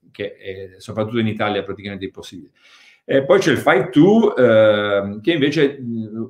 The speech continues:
uno o due giorni a settimana, ehm, di digiuno. Anche questo, secondo me, non è, eh, gestibile dal novantanove punto cinque per cento della popolazione.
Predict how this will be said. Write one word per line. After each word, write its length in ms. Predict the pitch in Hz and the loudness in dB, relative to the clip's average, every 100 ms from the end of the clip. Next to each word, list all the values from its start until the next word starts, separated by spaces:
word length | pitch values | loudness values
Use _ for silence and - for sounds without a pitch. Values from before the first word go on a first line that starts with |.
| - | -10
uno 460 | 123 113 151 139 | -10 -6 -2 0
o 20 | 120 | 2
due 140 | 139 | 2
giorni 340 | 120 120 120 | 2 2 2
a 60 | 113 | 0
settimana, 1200 | 113 113 123 110 110 113 110 110 - 113 101 101 | -4 -4 -2 -2 -2 0 0 -2 -4 -8 -8 -8
ehm, 340 | 101 101 101 95 _ _ _ _ _ _ _ | -10 -12 -14 -16 _ _ _ _ _ _ _
di 180 | 123 120 | 0 0
digiuno. 440 | 107 107 98 98 | 0 -4 -8 -6
Anche 300 | 165 175 170 | -2 0 0
questo, 280 | 156 160 135 | 2 2 0
secondo 380 | - 117 117 110 | -4 -4 0 2
me, 280 | 110 104 - _ _ _ - | 2 0 -6 _ _ _ -4
non 360 | 120 131 143 147 | 2 4 4 4
è, 680 | 123 113 92 110 107 98 104 | 4 2 -2 -6 -6 -6 -6
eh, 40 | |
gestibile 580 | 107 120 - 143 117 107 | -4 -4 -2 0 0 0
dal 220 | 104 107 | 0 0
novantanove 720 | 113 113 123 117 120 120 117 | 0 2 2 2 2 2 0
punto 320 | 107 117 113 113 | -2 -4 -4 -4
cinque 300 | 139 117 104 | -4 -6 -6
per 120 | 101 | -8
cento 260 | - 131 104 | -6 -4 -4
della 160 | 95 | -4
popolazione. 880 | 104 - 92 - 131 107 98 135 156 | -6 -10 -12 -2 2 2 2 -2 -6